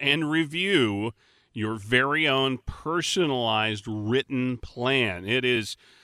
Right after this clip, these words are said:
it's put together for you with the information you provided and, and the guidance and the education you've received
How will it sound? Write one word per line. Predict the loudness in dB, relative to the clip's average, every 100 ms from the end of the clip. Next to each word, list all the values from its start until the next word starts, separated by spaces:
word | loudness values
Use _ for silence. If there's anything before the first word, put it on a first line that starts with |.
| _
it's | -10 -8
put | -2 -2
together | -2 0 2 2 -2
for | -4 -4 -2
you | 0 2 2 0
with | 2 2 2
the | 2 2
information | 2 2 2 2 2 2
you | 2
provided | 0 -4 0 2 2 2 0 -4 -12 -20 _ 0
and, | 2 2 0 0
and | 0 0
the | -4
guidance | 0 2 2 0 -4 -2
and | 0 0
the | 2
education | 0 0 -4 0 0 0 0
you've | 0 -2 -4
received | -4 -4 -2 0 0 -2 -6